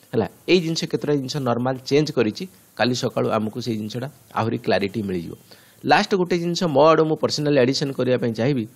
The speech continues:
ତ ଏ, ଏପର୍ଯ୍ୟନ୍ତ ତ ଶୁଣନ୍ତୁ, କୋର୍ଟ ତରଫରୁ ଯାହା ଫାଇନାଲ ଆସିବା ତ ଆସିଯାଇଛି, ବଟ୍ ମୋତେ ଲାଗୁଛି, ମୋତେ ଲାଗୁଛି, ସ୍ପେଶାଲି କଥା ମୁଁ କହୁଛି, ତା ଇଣ୍ଟରନାଲ ରିପୋର୍ଟ ପଢ଼ିକି ମୋତେ ଯାହା ଲାଗିଲା, ତ କାଲି ଛଅଟା ବେଳେ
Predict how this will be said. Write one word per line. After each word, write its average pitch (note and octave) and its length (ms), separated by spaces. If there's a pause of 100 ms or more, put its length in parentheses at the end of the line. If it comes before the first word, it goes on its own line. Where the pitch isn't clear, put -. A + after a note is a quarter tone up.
(680)
ତ - 20 (180)
ଏ, C3 120 (460)
ଏପର୍ଯ୍ୟନ୍ତ D3+ 420
ତ D#3+ 40
ଶୁଣନ୍ତୁ, A2+ 340
କୋର୍ଟ D3+ 280
ତରଫରୁ D3 380
ଯାହା C#3 140
ଫାଇନାଲ B2 340
ଆସିବା A#2 180
ତ A#2 80
ଆସିଯାଇଛି, F#2+ 400
ବଟ୍ C3+ 140 (240)
ମୋତେ A2 260
ଲାଗୁଛି, A#2+ 360 (180)
ମୋତେ G#2 220
ଲାଗୁଛି, C#3 320
ସ୍ପେଶାଲି B2 380
କଥା G#2+ 220
ମୁଁ F#2+ 120
କହୁଛି, F2+ 280 (300)
ତା - 60
ଇଣ୍ଟରନାଲ C3 380
ରିପୋର୍ଟ A#2 320
ପଢ଼ିକି A#2+ 280
ମୋତେ G#2+ 180
ଯାହା G#2+ 120
ଲାଗିଲା, G2 320 (640)
ତ E3 40
କାଲି D#3 360
ଛଅଟା D3 420
ବେଳେ C#3+ 320